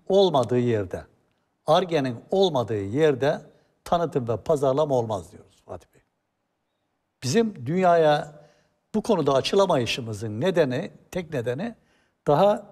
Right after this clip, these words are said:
şurada üç beş yıl öncesine kadar ne propolis konusunda yap-, açı-, yapılmış bir projemiz var, ne arı sütü konusunda,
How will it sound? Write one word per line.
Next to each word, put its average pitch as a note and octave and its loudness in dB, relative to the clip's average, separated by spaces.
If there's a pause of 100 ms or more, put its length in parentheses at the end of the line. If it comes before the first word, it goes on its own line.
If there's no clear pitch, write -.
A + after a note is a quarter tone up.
(100)
şurada E3+ -6
üç - -8
beş A#3 -2
yıl C#3 -6
öncesine B2 -6
kadar F3 -2 (640)
ne G3+ 2
propolis C#3 0
konusunda A#2 -8
yap-, A2+ -4
açı-, - -8
yapılmış A#2 -8
bir A2 -14 (400)
projemiz E3 2
var, F3 0 (520)
ne D3 4
arı E3+ 4
sütü - -12
konusunda, F3+ -4